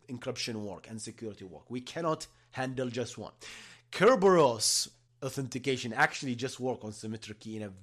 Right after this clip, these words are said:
very smart way, right? And, and I love that. <laughs>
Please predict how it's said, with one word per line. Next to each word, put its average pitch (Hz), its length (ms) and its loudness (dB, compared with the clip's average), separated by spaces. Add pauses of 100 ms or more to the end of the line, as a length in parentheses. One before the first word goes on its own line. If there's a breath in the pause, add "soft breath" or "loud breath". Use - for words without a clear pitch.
very 123 300 -2
smart 107 480 -8
way, 92 320 -12
right? 92 260 -10
And, 101 240 -12
and 107 140 -10
I 107 240 -8
love 110 380 -8
that. 80 200 -8 (260)
<laughs> 131 280 -8